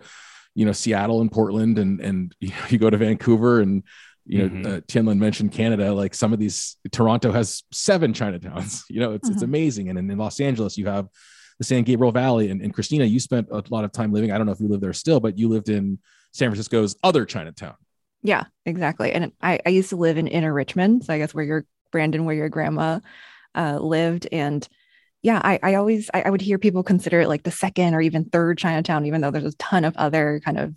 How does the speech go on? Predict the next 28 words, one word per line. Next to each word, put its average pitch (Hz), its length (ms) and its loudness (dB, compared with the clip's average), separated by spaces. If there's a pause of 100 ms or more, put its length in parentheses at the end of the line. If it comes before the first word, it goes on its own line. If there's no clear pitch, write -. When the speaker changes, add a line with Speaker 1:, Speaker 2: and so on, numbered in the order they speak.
Speaker 3:
Chinese 151 560 -6 (540)
sections 170 600 -4 (180)
<laughs> - 120 -4
in 208 320 4
San 175 240 -4
Francisco. 170 560 -4 (480)
Um, 170 200 0
but 180 100 0
I, 165 180 0 (320)
I 185 100 2
felt 180 220 2
like 190 300 2 (260)
living 170 720 2
in 175 120 2
Inner 165 280 -2
Richmond 160 400 -2
was 151 100 -4
the 160 120 -4
first 151 420 -4
time 147 540 0 (520)
I 170 200 0
ever 165 320 2
experienced, 156 760 0
like, - 180 -8 (120)
walking 156 320 0
out 165 160 0
the 170 80 -2
door, 151 440 -2